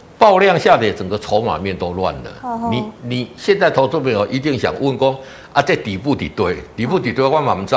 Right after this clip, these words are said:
Speaker 2: <laughs> 等它慢慢的。
Speaker 1: 对不对？那你等到底部成型，你再进场来买，不就很好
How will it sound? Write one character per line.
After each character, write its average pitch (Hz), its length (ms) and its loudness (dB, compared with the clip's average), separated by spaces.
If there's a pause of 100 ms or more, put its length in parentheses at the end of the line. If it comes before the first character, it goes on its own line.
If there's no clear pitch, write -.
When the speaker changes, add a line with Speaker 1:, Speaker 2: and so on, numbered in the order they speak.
(320)
Speaker 2:
<laughs> - 220 -10
等 196 160 -2
它 208 160 -4
慢 220 80 -6
慢 220 80 0
的。 208 40 4
Speaker 1:
对 190 80 4
不 202 80 4
对？ 202 140 6
那 233 160 6
你 196 140 2
等 156 180 0
到 220 160 4
底 151 140 0
部 196 160 2
成 190 200 0
型， 160 140 0
你 131 100 -2
再 175 120 2
进 180 180 -2
场 123 100 -2
来 139 140 4
买， 135 160 -2
不 117 140 -6
就 156 120 -2
很 113 220 -4
好 95 180 2